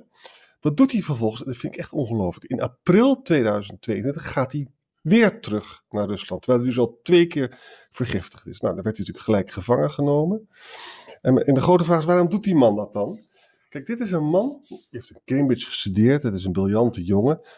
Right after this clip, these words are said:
Hij was vriend van Boris Nemtsov, hij was ook de man die de Magnitsky-lijst opstelde, van dus alle mensenrechten schenders werden dan, eh,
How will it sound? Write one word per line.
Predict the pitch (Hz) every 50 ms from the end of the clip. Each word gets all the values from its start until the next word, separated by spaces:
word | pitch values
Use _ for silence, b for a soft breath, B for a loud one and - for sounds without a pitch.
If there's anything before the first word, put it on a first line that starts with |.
| b
Hij | - - 101 101 107 - - 117 113
was | 113 113 110 - -
vriend | - - - 120 135 147 -
van | - 120 98 92
Boris | 104 110 107 98 95 - -
Nemtsov, | 98 107 120 135 131 - - - 160 170 165 -
hij | 127 110
was | 104 110 104 -
ook | - -
de | -
man | 104 110 123 123
die | 117 113 95
de | 104 98 b b b b b -
Magnitsky-lijst | 104 101 - - 117 113 117 120 - - - - 147 139 117 113 117 120 127 123 - - -
opstelde, | - 127 - - - - - 120 113 113 127 123
van | 117 120 117
dus | 120 -
alle | - 107 104 98 98
mensenrechten | 107 117 113 - - 113 107 110 104 - - - -
schenders | - - - - 131 123 117 107 104 - - - - b b b b b b b b b b b
werden | - 101 98 113 110 104 107 95
dan, | 107 104 98 95 95 95 92
eh, | 92 90 87